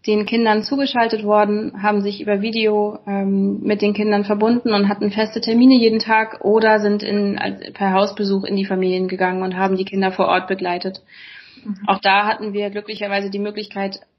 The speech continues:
Speaker 1: das relativ individuell am Bedarf des Kindes orientiert zu gestalten, sodass die Hilfen nicht weggefallen sind. Mm, es gab Kinder, die sehr profitiert haben vom Homeschooling. Es gab aber auch Kinder, die, ähm, darunter richtig leiden.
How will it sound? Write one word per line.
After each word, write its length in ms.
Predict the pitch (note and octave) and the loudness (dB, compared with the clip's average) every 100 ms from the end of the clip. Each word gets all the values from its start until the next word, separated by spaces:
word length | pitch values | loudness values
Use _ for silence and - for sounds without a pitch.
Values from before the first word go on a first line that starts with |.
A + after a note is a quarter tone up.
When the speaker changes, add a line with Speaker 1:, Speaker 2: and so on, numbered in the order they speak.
| _ - - | _ -12 -6
Speaker 1:
das 220 | G3 G3 | -4 -2
relativ 340 | G#3 G#3 G3+ | -2 -2 -4
individuell 680 | G#3 G#3+ G3+ G3+ G3 G#3 G#3 - _ - | -4 -4 -2 -2 0 0 0 -8 _ -16
am 680 | - G3 G3+ G3+ G3+ G3 G2 _ _ _ _ _ _ _ | -8 -6 -4 -4 -4 -4 -8 _ _ _ _ _ _ _
Bedarf 420 | G3 G3 F#3+ G#3 | -2 2 2 2
des 180 | G#3 G3 | -4 -8
Kindes 320 | G#3+ G#3+ G#3 | -8 -6 -6
orientiert 540 | G3 G3 G3 G3 G#3 G#3 | -4 -2 -2 -4 -6 -8
zu 100 | G3+ | -10
gestalten, 600 | G3+ G3+ G3 A3 C4+ C#4+ - | -6 -2 0 0 -4 -6 -10
sodass 300 | G3 G3 G3 | -8 -6 -4
die 100 | G3+ | 0
Hilfen 320 | G3 G3+ G#3 | 0 0 -2
nicht 180 | G3 G3 | -4 -4
weggefallen 540 | F#3+ G#3 G3 F#3+ F#3 | -12 -10 -2 -2 -2
sind. 240 | F#3 F#3+ - _ _ - - - _ _ _ - | -4 -6 -10 _ _ -20 -20 -20 _ _ _ -2
Mm, 300 | G#3 G#3+ - | 0 0 -2
es 140 | G3+ | -4
gab 420 | - A3 - - - | 0 0 0 -12 -2
Kinder, 320 | A#3 B3 A#3 | 2 4 4
die 360 | G#3+ G#3+ G#3+ - | 0 -4 -4 -6
sehr 200 | G3 A#3 | -2 -2
profitiert 540 | B3 A#3+ A#3 G#3+ A#3 A#3+ | -2 -6 -6 -6 -4 -2
haben 220 | A#3+ A#3 | -2 -2
vom 200 | A#3+ A3 | -6 -4
Homeschooling. 680 | A#3+ A#3 - A#3+ B3 B3 | -4 -4 -6 -6 -2 -2
Es 160 | A#3 G3 | -4 -2
gab 160 | G#3 G#3 | -2 0
aber 240 | G3+ G3+ | 0 0
auch 100 | G#3 | 0
Kinder, 360 | - G#3+ G3+ G3 | -2 0 2 0
die, 400 | G3 G3 G3 - | 0 0 -2 -4
ähm, 340 | F#3 F#3 F#3 | -6 -4 -4
darunter 360 | F#3+ F#3 F#3+ F#3 | -2 -2 0 0
richtig 280 | F#3+ - - | -2 -6 -2
leiden. 460 | F3+ F#3 F#3 F#3+ | 0 0 -4 -6